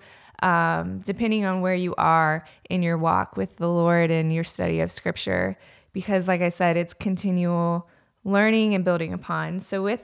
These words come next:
that, for individual study, I recommend, if you're gonna pick up, let's say, the book of James,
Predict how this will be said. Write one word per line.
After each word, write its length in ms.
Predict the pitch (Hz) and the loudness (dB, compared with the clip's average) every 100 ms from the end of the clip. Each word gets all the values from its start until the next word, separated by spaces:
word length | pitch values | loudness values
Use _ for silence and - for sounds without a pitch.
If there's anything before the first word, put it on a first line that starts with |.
| - | -2
that, 440 | 233 190 175 180 - - - - _ _ _ _ _ _ _ _ 240 214 _ | 2 4 4 0 -8 -20 -20 -20 _ _ _ _ _ _ _ _ -12 -12 _
for 220 | - 208 190 | 0 2 4
individual 680 | 220 247 247 247 208 185 | 4 2 4 2 4 2
study, 680 | 185 - 175 165 160 175 - _ | 2 0 0 0 -2 -6 -10 _
I 180 | 175 196 | 4 6
recommend, 880 | 226 233 262 214 190 185 185 185 185 _ _ _ _ _ _ _ _ | 6 4 2 2 4 4 2 0 -4 _ _ _ _ _ _ _ _
if 180 | 185 180 | -4 0
you're 120 | 190 | 0
gonna 380 | 175 190 190 185 | 2 4 4 4
pick 200 | - 208 | 0 0
up, 340 | 226 220 220 - | 4 4 0 -2
let's 220 | 190 - | 0 0
say, 220 | - 196 190 | 0 0 2
the 120 | 180 | 0
book 260 | 175 180 | -2 -2
of 120 | 214 180 | -2 -4
James, 580 | 170 170 180 190 - | -6 -6 -4 -6 -10